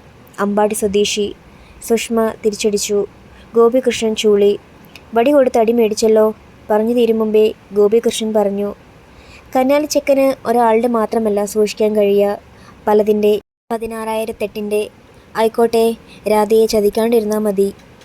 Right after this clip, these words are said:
അവൾ പാവമല്ലേ. സന്ദർശനം കഴിഞ്ഞ് മടങ്ങവേ സുഷമ വിമലയോട് പറഞ്ഞു, "എനിക്കിഷ്ടമായി." "ആരെ?" "നിന്റെ ആളിനെ." "ചതിച്ചോ?" "അതല്ലടി, നിനക്ക് നല്ലപോലെ ഇണങ്ങുമെന്ന്." "ഓ, അതാണോ?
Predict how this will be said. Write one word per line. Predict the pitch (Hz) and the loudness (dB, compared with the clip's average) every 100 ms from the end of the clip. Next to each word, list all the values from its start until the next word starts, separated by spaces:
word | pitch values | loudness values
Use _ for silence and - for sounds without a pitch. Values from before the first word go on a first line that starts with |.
| - | -6
അവൾ | 214 262 | -2 0
പാവമല്ലേ. | 269 233 220 233 208 196 196 202 - - - - - - - | 0 0 0 0 0 0 -2 -4 -20 -20 -20 -20 -20 -20 -12
സന്ദർശനം | - 262 262 277 294 294 | -2 0 0 0 0 0
കഴിഞ്ഞ് | 262 254 | 2 0
മടങ്ങവേ | 240 220 220 220 220 226 | 0 0 0 2 2 0
സുഷമ | - 226 - 233 | -8 -8 -4 -2
വിമലയോട് | 220 208 208 208 208 214 | 0 0 2 2 2 0
പറഞ്ഞു, | 196 196 196 202 - - - - - | -2 -2 -4 -6 -16 -20 -20 -12 -4
"എനിക്കിഷ്ടമായി." | 226 233 - 226 214 196 202 - - - - - | -4 -4 -6 -4 -2 -2 -4 -12 -20 -20 -16 -4
"ആരെ?" | 214 220 220 214 - - - - | 0 2 0 -4 -20 -20 -20 -8
"നിന്റെ | 214 214 214 | -4 2 2
ആളിനെ." | 196 202 196 - - - - - - | 4 2 0 -4 -14 -20 -20 -20 -10
"ചതിച്ചോ?" | 233 208 214 247 202 202 - - - - - - | -4 -4 0 2 2 0 -14 -20 -20 -20 -10 -2
"അതല്ലടി, | 254 247 226 220 214 220 - - - | 0 2 2 2 0 -4 -14 -20 -12
നിനക്ക് | 226 247 277 | -2 -2 0
നല്ലപോലെ | 262 220 226 233 240 | 0 2 2 2 2
ഇണങ്ങുമെന്ന്." | 220 202 214 208 196 202 - - - - - | 2 0 -2 -2 -2 -6 -10 -20 -20 -20 -4
"ഓ, | 196 196 196 - | -2 -2 -4 -8
അതാണോ? | 190 202 214 196 | -4 0 0 0